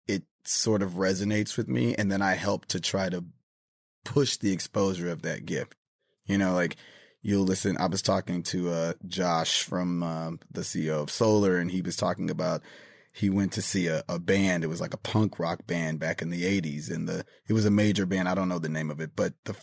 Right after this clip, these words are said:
the opening act was Whitney Houston. And it wasn't necessarily the crowd that was there for her, but he said that there was something in her there was an it, that it didn't even matter about the genre of music.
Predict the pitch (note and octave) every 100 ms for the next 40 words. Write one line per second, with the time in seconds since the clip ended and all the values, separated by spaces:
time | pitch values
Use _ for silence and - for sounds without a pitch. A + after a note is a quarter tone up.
0 | - - - G2+ G2+ G2 G#2 A2 - F2+
1 | F#2 E2+ E2+ E2+ G#2 G#2 - D2+ C#2+ F#2
2 | F#2 G#2 G#2 G2+ G2 - G2 - G2+ F#2+
3 | E2+ E2 - A#2+ A2+ G2+ E2 D#2 D#2 -
4 | - - - G#2 F2+ F#2+ - F#2+ F#2 -
5 | G#2 F2+ - A2+ F#2+ E2+ D#2+ F#2+ F#2+ -
6 | A2 F#2+ - D#2 - G#2+ E2+ E2 - F#2+
7 | F#2+ F2+ F2+ E2+ F2+ E2+ _ _ _ -
8 | F2+ F2 F2 - G#2 G#2+ - - _ _
9 | _ - G#2 F#2+ F#2 F2+ A2 A2 G2 F#2+
10 | F#2+ G2 G#2 F#2+ E2+ F2+ E2+ F#2+ F#2+ F#2
11 | F2 F2 F#2+ F#2+ F2+